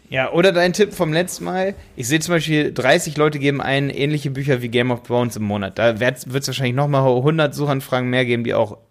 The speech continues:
über-, überrelevant sind. Ähm, aber was auch krass ist, sowas wie, ähm, so eine Vergleichsseite zu machen, sag ich mal.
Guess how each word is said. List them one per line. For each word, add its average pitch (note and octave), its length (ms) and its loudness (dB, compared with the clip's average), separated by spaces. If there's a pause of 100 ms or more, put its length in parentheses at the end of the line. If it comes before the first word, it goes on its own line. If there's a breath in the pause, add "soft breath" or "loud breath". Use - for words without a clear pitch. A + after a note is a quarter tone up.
(120)
über-, D3 320 4 (300)
überrelevant A2+ 760 0
sind. E3+ 220 -8 (500 loud breath)
Ähm, C#3 300 0
aber D#3+ 380 4
was D3 180 0
auch G3+ 220 2
krass F3 240 -2
ist, F3+ 160 -6
sowas D#3 340 -2
wie, D3 300 -4 (320 soft breath)
ähm, C3 640 0 (360)
so B2+ 200 -6
eine C#3+ 240 2
Vergleichsseite C#3 800 2
zu C#3+ 120 -8
machen, D3 320 -4
sag C3 180 0
ich C3+ 140 -8
mal. E3+ 240 -4